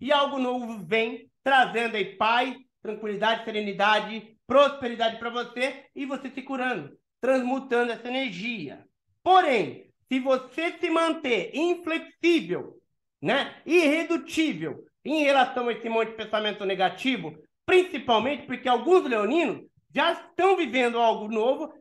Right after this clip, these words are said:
e estão pensando negativamente em relação a esse algo novo, que na verdade vem pra trazer prosperidade, tranquilidade, né? Vem pra trazer serenidade e transmutação, ascensão e cura.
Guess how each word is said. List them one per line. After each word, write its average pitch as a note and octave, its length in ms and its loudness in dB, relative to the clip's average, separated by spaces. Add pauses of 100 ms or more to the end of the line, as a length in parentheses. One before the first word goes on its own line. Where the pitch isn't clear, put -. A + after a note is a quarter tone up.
e D#4 300 -2
estão E4 320 0
pensando D#4+ 580 0
negativamente D4 920 0
em D4 260 -8
relação C#4+ 600 -4
a C4+ 120 -6
esse C4 240 -12
algo C4 200 -4
novo, A3 460 -4 (200)
que D4+ 100 -2
na D#4 140 4
verdade C4 420 2
vem C#4+ 340 0
pra C4 140 -10
trazer G3+ 300 -6
prosperidade, G#3 840 -2 (200)
tranquilidade, G3 1000 0
né? A3 400 -2
Vem A#3 140 2
pra A#3+ 160 -8
trazer G3+ 560 -2
serenidade G#3+ 840 -2 (100)
e C#4 440 -8
transmutação, B3+ 920 0
ascensão B3 680 -4 (100)
e C4 240 -10
cura. - 540 -2